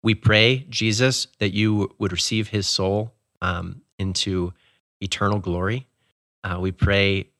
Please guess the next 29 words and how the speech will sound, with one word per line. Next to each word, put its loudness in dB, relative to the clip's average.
um, -10
that 2
everybody 2
who, -2
who -6
has -6
heard -2
his -6
words -4
would 0
be -2
moved -2
to, -4
to -6
a -4
passionate 0
response. -6
And -2
we 2
pray 6
also 2
for, -6
for -6
maybe 2
those 2
who, -2
uh, -4
who 2
were -2